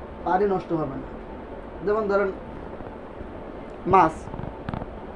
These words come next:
এই মাছের জন্মই হচ্ছে পানিতে। মাছের কিছু কিছু মাছ আছে এগুলোর ডিম পারে, ডিম পারলে ওই ডিম থেকে বাচ্চা হয়,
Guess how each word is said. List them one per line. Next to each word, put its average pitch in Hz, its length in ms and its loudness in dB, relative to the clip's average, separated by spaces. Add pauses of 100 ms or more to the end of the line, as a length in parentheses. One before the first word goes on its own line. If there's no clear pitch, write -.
(500)
এই 240 80 6 (160)
মাছের 202 320 4 (100)
জন্মই 233 440 4
হচ্ছে 214 180 2 (100)
পানিতে। 170 320 0 (1500)
মাছের 185 440 2
কিছু 196 240 0
কিছু 202 220 0
মাছ 196 180 2
আছে 185 160 2
এগুলোর 185 260 6 (520)
ডিম 202 240 4
পারে, 180 200 4 (500)
ডিম 185 220 8
পারলে 185 280 6
ওই 170 120 6
ডিম 185 180 4
থেকে 170 220 2
বাচ্চা 170 280 0
হয়, - 160 0